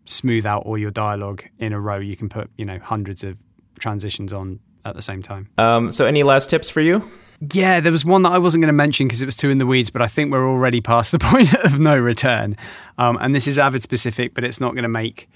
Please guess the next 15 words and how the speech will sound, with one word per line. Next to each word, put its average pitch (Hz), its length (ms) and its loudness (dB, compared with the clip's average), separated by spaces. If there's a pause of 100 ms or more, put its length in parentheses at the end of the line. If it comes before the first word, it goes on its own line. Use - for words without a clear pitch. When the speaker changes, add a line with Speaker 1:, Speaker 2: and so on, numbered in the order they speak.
(400)
Speaker 1:
sense 123 320 -4
to 120 80 -4
many 113 160 0
people, 165 320 2
but 139 140 -2
I 113 80 2
use 117 400 0
it, 113 240 0 (100)
you 127 80 -2
know, 110 140 0
hundreds 135 480 0
of 123 80 0
times 117 320 0
a - 20 -4
day. 107 400 -2